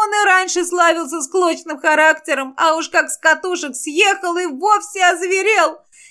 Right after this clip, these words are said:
Не пускал меня в комнату даже на шажок. Еду я ему приносила к двери, оставляла, постучав, а когда приходила в следующий раз с новой порцией, то забирала прежнюю посуду.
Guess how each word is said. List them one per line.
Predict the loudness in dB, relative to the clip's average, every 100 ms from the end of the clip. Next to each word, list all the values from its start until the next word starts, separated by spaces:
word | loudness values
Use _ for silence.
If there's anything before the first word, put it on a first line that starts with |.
| -4
Не | -2
пускал | 0 -2 0 0 0 -2
меня | -6 -6
в | -2
комнату | 0 0 -2 -2 0
даже | 2 2 0
на | -2
шажок. | 0 2 2 2 2 2 -4 _ _
Еду | -4 0 2 2
я | 2 2
ему | 2 0
приносила | 0 0 -2 0 0 0
к | 2
двери, | 2 2 2 2
оставляла, | 0 0 0 0 2 2 2 -2 -8 _
постучав, | -4 -2 -2 -2 2 0 0
а | -2
когда | 0 0 2 2
приходила | 2 2 2 2 0
в | -2
следующий | -2 0 0 0 0
раз | 2 0
с | -2
новой | -2 0 0
порцией, | 2 2 2 -2 -6
то | -2 0
забирала | 0 0 4 4 2
прежнюю | -2 0 2 0 -2 -4
посуду. | -2 -4 -4 -8 -8 -10 -14